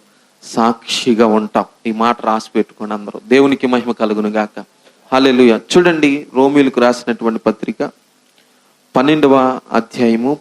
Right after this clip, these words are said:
పన్నెండవ వచనం. ఈ మాట మనము తరచుగా చదువుతూ ఉంటాం. ఈ మాట మనము అనుదినము కూడా మనము జ్ఞాపకం చేసుకుంటూ ఉంటాం.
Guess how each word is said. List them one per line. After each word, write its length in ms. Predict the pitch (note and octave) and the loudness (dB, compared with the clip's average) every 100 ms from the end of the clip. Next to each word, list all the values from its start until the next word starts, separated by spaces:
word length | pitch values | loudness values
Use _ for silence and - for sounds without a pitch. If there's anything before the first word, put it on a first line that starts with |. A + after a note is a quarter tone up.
| - | -4
పన్నెండవ 680 | A#2 A2+ A2 G#2+ G#2+ G#2+ G#2+ | -2 0 2 2 2 0 0
వచనం. 360 | G#2 - G#2 - _ _ _ _ _ _ _ _ _ _ _ _ _ | -2 -6 -10 -12 _ _ _ _ _ _ _ _ _ _ _ _ _
ఈ 40 | B2+ | -2
మాట 280 | C3 C#3 | 0 0
మనము 400 | C3 B2+ B2 A#2+ A2+ | -2 0 2 0 0
తరచుగా 600 | A#2+ A2+ - A#2+ A2+ G#2+ A2 _ _ _ _ _ _ | 0 0 -2 -2 0 0 -4 _ _ _ _ _ _
చదువుతూ 440 | - A2+ B2 - A#2 | -4 2 2 2 -2
ఉంటాం. 380 | G#2+ G#2+ A#2 G2+ _ _ _ _ _ _ _ _ _ _ | -2 -2 -6 -6 _ _ _ _ _ _ _ _ _ _
ఈ 40 | A#2 | -4
మాట 380 | A2+ B2 B2 C3 | 0 0 0 -2
మనము 720 | A2+ A2 A2 A2+ A2 G#2+ G#2+ - | 0 0 -2 0 0 0 -2 -4
అనుదినము 540 | A2 A#2 A2+ A#2 A2 | 0 0 -2 -4 -4
కూడా 380 | G#2+ A2 A2 G#2+ - _ _ _ _ _ - | -2 -2 -2 -6 -8 _ _ _ _ _ -6
మనము 420 | G#2+ G#2 G#2 G2+ | -4 0 0 0
జ్ఞాపకం 600 | G#2+ A#2 B2 - C#3 B2+ | 0 0 0 -4 -4 0
చేసుకుంటూ 560 | A#2 A2+ - A#2 G#2+ A2 | 0 0 -6 -8 -4 -2
ఉంటాం. 280 | G#2 G2+ | -2 -2